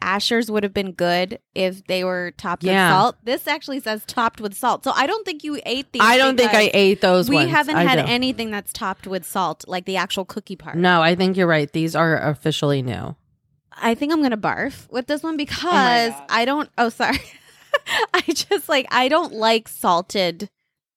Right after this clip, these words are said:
Speaker 1: caramel stuff sometimes. Most of the time.
Speaker 2: Well, sometimes it's a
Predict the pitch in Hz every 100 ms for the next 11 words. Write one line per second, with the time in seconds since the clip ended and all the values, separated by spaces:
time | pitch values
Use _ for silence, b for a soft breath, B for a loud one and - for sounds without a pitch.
0 | _ _ - 190 185 202 233 240 262 -
1 | 262 302 294 311 - _ _ _ 190 196
2 | - 262 294 254 254 - 302 349 349 240
3 | 190 180